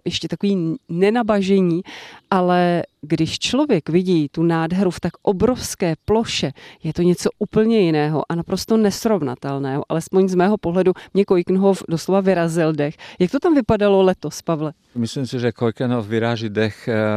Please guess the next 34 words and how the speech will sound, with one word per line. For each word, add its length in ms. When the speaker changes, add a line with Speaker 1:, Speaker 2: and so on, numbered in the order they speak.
Speaker 2:
pravidelně, 960
eh, 180
vždycky 340
v 20
tomto 280
období 300
každému, 580
eh, 160
kdo 200
si 140
udělal 240
cestu 320
tam. 260
Viděli 340
jsme, 300
že 420
v 80
těch, 360
eh, 200
českých 340
skupinách, 600
které 220
jsme 120
potkali, 500
tak 240
byli 340
i 360
muži, 340
kteří 200
doprovázeli 760
své, 380
eh, 40
milované 720
polovičky. 720